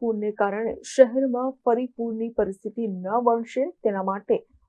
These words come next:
રુપિયા બારસો કરોડનો વિશ્વામિત્રી પ્રોજેક્ટ હાથ ધરવામાં આવ્યો હતો,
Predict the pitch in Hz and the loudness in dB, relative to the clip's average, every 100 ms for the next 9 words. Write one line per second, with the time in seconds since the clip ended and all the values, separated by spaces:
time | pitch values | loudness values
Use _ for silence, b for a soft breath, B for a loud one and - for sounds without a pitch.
0 | - 247 247 294 214 226 233 240 302 262 | 2 4 8 8 12 12 12 8 0 4
1 | 226 240 240 233 226 202 202 240 226 214 | 6 4 0 -2 -2 -6 -2 0 0 -4
2 | 220 196 185 190 196 208 190 190 - 175 | -2 0 0 -4 -6 -6 -2 -4 -4 -8
3 | 180 196 180 - 170 - 180 | -6 -6 -8 -10 -12 -6 -6